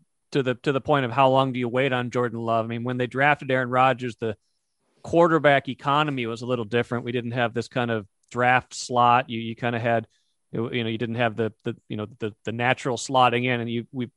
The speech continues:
we've come to realize in the last decade how valuable it is to have that rookie or, you know, the, that high-end quarterback on a rookie scale, uh, contract. And you don't wanna, you know, burn most of that contract waiting for Jordan Love to develop or, or waiting to see,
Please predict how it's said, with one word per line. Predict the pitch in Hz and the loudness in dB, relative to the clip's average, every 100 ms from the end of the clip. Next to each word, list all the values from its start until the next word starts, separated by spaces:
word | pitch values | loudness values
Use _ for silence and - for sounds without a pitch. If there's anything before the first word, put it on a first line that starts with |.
| _ | _
we've | 123 - | -6 0
come | 160 | 2
to | 135 | 4
realize | 151 147 135 131 | 4 6 6 2
in | |
the | 120 | -2
last | 123 - | -4 -2
decade | 131 127 120 | -2 0 -2
how | 107 143 151 | 2 4 4
valuable | 113 127 139 160 147 117 113 113 - | 4 2 4 4 2 -2 -4 -4 -2
it | 123 | 0
is | 131 139 123 | 2 0 -2
to | 107 | -4
have | 123 120 117 | 0 0 2
that | 120 117 | 0 0
rookie | 123 131 135 120 113 _ _ - | -4 -4 -4 -4 -6 _ _ -6
or, | 117 | -4
you | 110 | -2
know, | |
the, | 117 110 - _ 123 | -2 -4 -4 _ -2
that | 120 | 0
high-end | 120 131 135 135 135 | 2 4 4 2 0
quarterback | 135 135 120 123 117 | -2 -2 0 0 0
on | 120 | -4
a | 117 | -4
rookie | 117 131 123 | -4 -6 -8
scale, | - - 127 123 110 - _ _ _ - | -6 0 4 4 2 -2 _ _ _ -2
uh, | 107 - _ - | -2 -4 _ 0
contract. | 170 185 165 139 123 127 | 4 6 6 4 2 0
And | 131 | -4
you | |
don't | 139 | -2
wanna, | 139 131 120 - - | 0 0 0 -4 -6
you | 117 | -6
know, | |
burn | 107 117 139 143 135 110 | -2 0 2 2 -2 -4
most | 127 151 156 - | 2 4 4 0
of | 123 | 0
that | 131 131 | 0 0
contract | 135 143 139 127 117 123 | 0 -2 0 -2 -2 -2
waiting | 120 117 | -4 -4
for | 123 | -6
Jordan | 117 123 117 | -2 -2 0
Love | 120 120 | -2 -2
to | 110 | -6
develop | 107 123 131 117 | -4 0 0 0
or, | 113 113 | -2 -4
or | 123 113 | -4 -4
waiting | 120 127 120 | -2 -2 -2
to | 113 | -8
see, | - 123 120 | -6 -4 -4